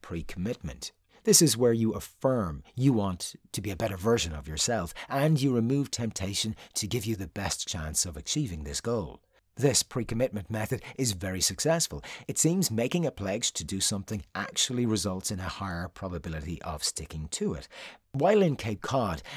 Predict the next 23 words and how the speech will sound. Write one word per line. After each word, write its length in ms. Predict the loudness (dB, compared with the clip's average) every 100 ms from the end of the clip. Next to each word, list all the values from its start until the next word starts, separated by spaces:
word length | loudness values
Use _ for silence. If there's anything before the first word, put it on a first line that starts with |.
| -4
and 300 | 0 0 -2 -10 -6
disconnected 640 | -4 -4 -4 -6 -8 -10
from 200 | -8 -6
his 200 | -2 -2
phone 480 | -2 -4 -4 -6 -6
and 260 | -4 -4
the 180 | -6 -6
manic 380 | -6 -4 -4 -4
nature 460 | -4 -4 -4 -4 -6
of 140 | -6
his 260 | -6 -4 -2
usual 520 | -2 0 -2 -4 -8 -12 -8
digitally 540 | -2 2 2 0 -4 -8
connected 480 | -8 -8 -8 -10
daily 300 | -8 -6 -4
life 440 | -4 -2 -2 -4 -12 _
back 240 | -10 -8 -8
home, 400 | -6 -4 -6 -8 -12 -14 -12
he 140 | -2
found 360 | 2 6 6 2
he 180 | 0 -4
was 140 | -4
calmer 500 | -6 -4 -4 0 0